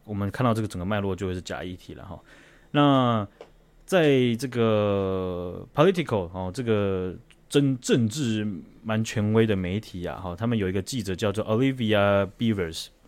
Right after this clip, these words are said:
他在推特上就贴-，贴文啊，就讲到这个麦考尔他这个外交委员会的主席带团来到台湾嘛。那他提到了一件事情啊，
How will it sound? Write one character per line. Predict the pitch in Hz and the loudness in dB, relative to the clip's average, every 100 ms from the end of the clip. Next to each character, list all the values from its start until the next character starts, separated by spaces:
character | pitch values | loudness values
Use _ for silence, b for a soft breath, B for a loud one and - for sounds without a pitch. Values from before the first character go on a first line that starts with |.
| _ - | _ -4
他 | 156 | 2
在 | 170 | 2
推 | 175 175 | 4 4
特 | 156 | 4
上 | 127 127 | 4 2
就 | 117 | 2
贴-， | - - 123 117 | -2 -6 -2 -2
贴 | - 120 | 0 2
文 | 110 92 80 | 2 2 -4
啊， | |
就 | 85 | -6
讲 | 113 90 | -4 -4
到 | 87 101 92 B B B | 2 2 0 B B B
这 | 113 | 0
个 | 107 | 2
麦 | 135 | 4
考 | 117 107 98 | 2 2 2
尔 | 87 82 - | 0 -6 -12
他 | - 107 | -10 -6
这 | 113 | -2
个 | 104 95 90 85 78 - - | -2 -2 -4 -6 -10 -14 -14
外 | 143 127 | -4 -2
交 | 120 | 2
委 | 120 113 | 2 0
员 | 87 | 0
会 | 113 | 0
的 | 101 90 | 0 -2
主 | 82 95 | -6 -8
席 | 85 92 | -8 -8
带 | 85 107 | -2 -2
团 | - 85 | -4 -8
来 | 85 | -6
到 | |
台 | 104 - | -6 -6
湾 | 82 87 | -8 -6
嘛。 | 90 82 b b b b b b | -6 -8 b b b b b b
那 | - 147 131 113 101 95 | 2 4 6 4 2 -2
他 | - | -4
提 | 123 110 | -2 2
到 | 117 | 2
了 | 98 | 2
一 | |
件 | 92 110 | -2 -4
事 | 95 107 | -4 -6
情 | 90 82 | -8 -10
啊， | 64 | -14